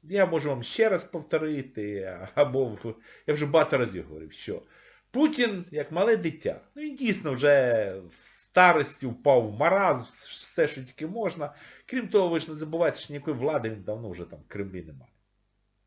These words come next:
І от йому захотілося на цих виборах, щоб за нього проголосували вісімдесят два відсотки. Ну, там було сімдесят, це вісімдесят два.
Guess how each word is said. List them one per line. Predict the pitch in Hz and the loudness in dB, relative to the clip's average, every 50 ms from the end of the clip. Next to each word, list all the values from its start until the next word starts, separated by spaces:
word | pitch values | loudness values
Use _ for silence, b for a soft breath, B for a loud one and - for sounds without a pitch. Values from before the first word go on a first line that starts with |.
| _ _ _ _ _ _ _ _ _ - - | _ _ _ _ _ _ _ _ _ -12 -8
І | 123 | -6
от | 127 120 110 | -4 -4 -4
йому | 143 156 170 180 165 | -4 -4 -2 -4 -4
захотілося | 113 135 - - 123 - - 160 190 208 196 170 - - 139 | -2 -4 -6 -6 -8 -12 -8 -6 -4 -2 -2 -4 -4 -6 -10
на | 123 110 | -12 -10
цих | - - 139 - - | -10 -12 -12 -12 -10
виборах, | 98 123 156 175 170 170 160 147 - - - b b b b b b b b | -8 -6 -6 -4 -2 0 0 0 -2 -4 -8 b b b b b b b b
щоб | b - 123 107 98 | b -10 -10 -10 -8
за | 107 113 | -8 -6
нього | 131 160 165 | -2 -2 -2
проголосували | 160 - 127 113 101 - - 127 147 147 131 113 | -2 -2 -4 -4 -4 -2 0 2 2 2 2 -2
вісімдесят | 104 98 - 117 110 107 104 - 123 113 92 | -8 -12 -12 -12 -12 -12 -6 -4 -4 -4 -2
два | 85 92 92 | -4 -8 -8
відсотки. | 82 82 80 - - 65 64 - _ 110 | -8 -10 -14 -18 -18 -20 -20 -20 _ -16
Ну, | 117 120 | -12 -6
там | - 143 127 120 | -6 -4 -4 -4
було | 131 120 | -4 -6
сімдесят, | 110 - 127 120 120 143 139 - - 254 240 190 - - | -6 -8 -10 -12 -10 -10 -10 -6 -4 -2 0 -2 -2 -4
це | - 127 | -8 -12
вісімдесят | 117 113 - - 123 120 - 170 165 165 | -12 -12 -12 -14 -16 -12 -10 -10 -10 -10
два. | 170 240 247 240 214 175 - | -10 -10 -8 -8 -8 -8 -10